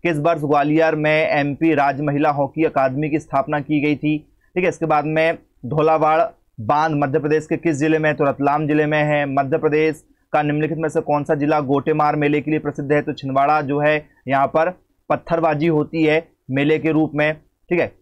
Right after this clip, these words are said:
इसके बाद में कैक्टस गार्डन सलाना जो है, ये मध्य प्रदेश के किस जिले में, तो रतलाम जिले में है। दो हज़ार ग्यारह की जनगणना के आधार पर मध्य प्रदेश का जो लिंग अनुपात है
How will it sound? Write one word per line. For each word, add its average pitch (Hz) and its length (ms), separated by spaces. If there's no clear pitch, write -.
इसके 135 180
बाद 156 140
में 165 120
कैक्टस 151 420
गार्डन 147 420
सलाना 147 460
जो 160 180
है, 151 280
ये 147 120
मध्य 139 220
प्रदेश 147 300
के 147 80
किस 147 180
जिले 151 220
में, 151 140
तो 156 80
रतलाम 135 460
जिले 151 200
में 151 140
है। 151 200
दो 131 180
हज़ार 139 220
ग्यारह 135 280
की 147 160
जनगणना 139 600
के 156 140
आधार 135 260
पर 151 180
मध्य 131 360
प्रदेश 139 280
का 151 120
जो 147 120
लिंग 143 240
अनुपात 143 480
है 147 160